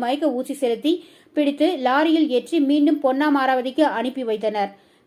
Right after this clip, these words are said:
வேதாரண்யம் தாலுகா நாலு வேதப்பதி கிராமத்திற்கு கடந்த மூன்று தினங்களுக்கு முன்பு காட்டெருமை ஒன்று சுற்றித் திரிவதாக தகவல் கிடைத்தது. இது குறித்து ஊராட்சி மன்ற தலைவர்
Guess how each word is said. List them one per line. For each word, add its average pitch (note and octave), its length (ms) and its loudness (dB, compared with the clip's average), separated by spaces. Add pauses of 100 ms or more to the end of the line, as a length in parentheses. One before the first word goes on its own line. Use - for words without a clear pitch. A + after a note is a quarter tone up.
(100)
வேதாரண்யம் E4 640 4
தாலுகா B3+ 380 0 (160)
நாலு D#4 320 2
வேதப்பதி C#4 480 2
கிராமத்திற்கு B3 680 -2
கடந்த C4 260 0 (120)
மூன்று D#4+ 320 4
தினங்களுக்கு C4 520 -2
முன்பு A#3+ 240 0 (480)
காட்டெருமை D#4+ 480 4 (120)
ஒன்று B3+ 240 -2
சுற்றித் D4+ 280 -2
திரிவதாக B3 540 -2
தகவல் C4 340 -2
கிடைத்தது. G#3+ 380 -2 (560)
இது E4+ 180 2
குறித்து F4 260 2 (120)
ஊராட்சி D#4+ 360 2
மன்ற D4+ 240 4
தலைவர் B3+ 300 -2